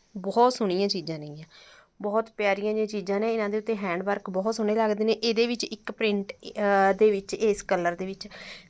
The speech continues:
ਗ੍ਰੀਨ ਕਲਰ ਆ ਗਿਆ। ਤੁਸੀਂ ਹਲਦੀ ਲਈ ਬਣਵਾਓ ਇਹ ਸੂਟ, ਬਹੁਤ ਪਿਆਰਾ ਲੱਗਣਾ ਹੈਗਾ। ਸਭ ਤੋਂ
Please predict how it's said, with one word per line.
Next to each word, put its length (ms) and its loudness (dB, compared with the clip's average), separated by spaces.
ਗ੍ਰੀਨ 280 4
ਕਲਰ 260 -2
ਆ 120 -8
ਗਿਆ। 120 -10
ਤੁਸੀਂ 260 0
ਹਲਦੀ 360 6
ਲਈ 180 6
ਬਣਵਾਓ 480 4
ਇਹ 100 0
ਸੂਟ, 280 -4
ਬਹੁਤ 320 2
ਪਿਆਰਾ 320 2
ਲੱਗਣਾ 340 -6
ਹੈਗਾ। 440 -14
ਸਭ 220 8
ਤੋਂ 240 4